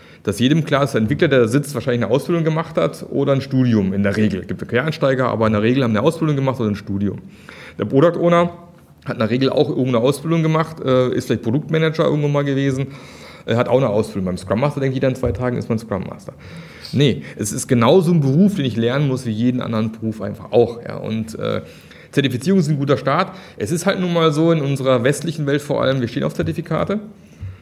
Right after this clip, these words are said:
Und viele Arbeitgeber wollen halt Zertifikate sehen, deswegen haben sie sicherlich auch irgendwo Nutzen. Es ist aber auch ganz klar, muss man auch ehrlich sagen, auch eine gewisse Gelddruckmaschine, die man hinten dran hat. Ich meine, das ist, kann man auch ganz ehrlich sagen.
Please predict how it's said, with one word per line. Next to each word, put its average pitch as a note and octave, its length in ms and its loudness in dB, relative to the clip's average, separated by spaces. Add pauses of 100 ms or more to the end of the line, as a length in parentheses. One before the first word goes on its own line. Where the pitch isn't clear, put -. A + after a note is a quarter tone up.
(240)
Und A2 140 -2
viele C3+ 200 2
Arbeitgeber C3 420 2
wollen B2 140 4
halt A#2+ 100 -2
Zertifikate A2 560 -2
sehen, A#2 260 2
deswegen B2+ 300 0
haben A2+ 120 2
sie G#2 80 -4
sicherlich B2 380 0
auch G#2+ 140 0
irgendwo A2 260 0
Nutzen. A3 540 0 (840)
Es G2+ 100 -2
ist A2+ 80 0
aber A2+ 180 4
auch G#2+ 40 0
ganz A#2 260 0
klar, A2 140 2
muss A2+ 160 2
man G2+ 100 2
auch A2+ 120 0
ehrlich A2+ 200 -2
sagen, A2+ 200 2
auch G#2 80 4
eine G#2+ 80 -10
gewisse A2 260 2
Gelddruckmaschine, G2+ 1000 0
die F#2 80 -6
man F2 160 -4
hinten F2+ 240 -6
dran F#2+ 200 -8
hat. F#2 160 -10
Ich - 120 -10
meine, G2+ 180 -6
das - 140 -10
ist, - 280 -16
kann G2+ 140 -4
man F#2+ 80 0
auch A2 120 2
ganz A2 200 0
ehrlich A2 220 -2
sagen. A2 220 2